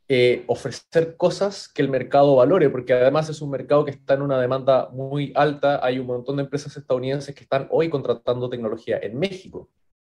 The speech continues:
que se han movido a México para trabajar con talento mexicano. Entonces hay una competencia muy fuerte, hay una demanda muy fuerte, y creo que es importante que las empresas entiendan eso, porque también eso te lleva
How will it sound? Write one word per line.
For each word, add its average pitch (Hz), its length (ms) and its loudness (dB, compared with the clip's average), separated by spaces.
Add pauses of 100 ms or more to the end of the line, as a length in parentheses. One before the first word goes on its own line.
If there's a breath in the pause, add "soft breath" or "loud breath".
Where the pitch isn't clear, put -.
(240)
que 139 100 -16
se 139 100 -2
han 135 80 2
movido 175 340 4
a - 20 2
México 160 640 -4 (500 loud breath)
para 185 220 4
trabajar 156 420 2
con 143 200 -4
talento 135 320 -4
mexicano. 110 680 -4 (520 soft breath)
Entonces 151 360 -2
hay 208 140 4
una 208 120 0
competencia 156 540 -4
muy 156 160 -4
fuerte, 170 440 2
hay 151 120 0
una 143 140 2
demanda 143 400 2
muy 143 160 -4
fuerte, 151 420 -4
y 139 100 -8
creo 139 160 -4
que 135 60 -4
es 131 60 -8
importante 135 360 -6
que 127 80 -8
las 127 140 -8
empresas 139 480 -6
entiendan 123 420 -6
eso, 147 280 -4
porque - 280 -10
también 120 300 -2
eso 135 220 -6
te 120 120 -6
lleva 151 540 2